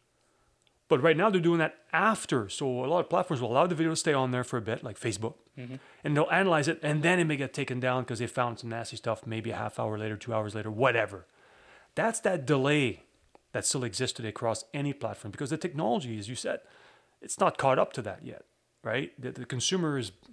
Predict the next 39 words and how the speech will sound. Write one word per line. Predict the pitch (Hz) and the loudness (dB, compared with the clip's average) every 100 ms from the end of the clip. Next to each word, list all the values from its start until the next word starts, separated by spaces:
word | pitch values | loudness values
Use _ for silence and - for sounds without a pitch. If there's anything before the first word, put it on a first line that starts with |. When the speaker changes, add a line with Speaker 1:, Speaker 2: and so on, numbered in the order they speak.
| - - 180 143 | -20 -20 -20 -10
Speaker 1:
the | 135 | -6
behavior | 104 120 170 151 | 0 4 6 4
has | 127 | -2
created | - - 139 123 | -2 -4 -2 -2
this | 120 - | -4 -4
new | 131 | -4
problem | 117 139 160 151 107 135 _ _ _ _ _ - | -2 2 2 2 -2 -8 _ _ _ _ _ -6
or | |
challenge. | 120 - 131 113 151 - - _ _ _ | -2 2 2 2 -4 -8 -18 _ _ _
Now | 143 | 0
we | 147 | 2
gotta | 139 | 2
build | 120 135 | 2 0
a | |
technology | 131 151 170 190 120 | -2 -4 -4 -4 -10
for | - - | -10 -12
it. | - _ _ _ - | -12 _ _ _ -6
And | 120 | -2
video | 95 147 147 | 2 4 4
is | 117 | 2
a | |
challenge, | - 104 101 92 87 | -6 -6 -6 -8 -8
especially | - 127 127 | -6 -4 -2
now | |
we're | 113 107 | -4 -6
dealing | 107 110 | -6 -6
with, | 107 104 | -6 -10
like, | 101 - | -12 -10
super | - - | -8 -6
high | 104 | -4
resolution | 110 104 110 110 110 101 | -4 -4 -6 -6 -6 -8
and | |
all | 98 | -8
that | 113 | -10
kind | 120 101 | -10 -10
of | |
stuff. | - - - _ _ _ _ _ | -12 -14 -18 _ _ _ _ _
So | 113 | -4
that's | 123 - | -4 -6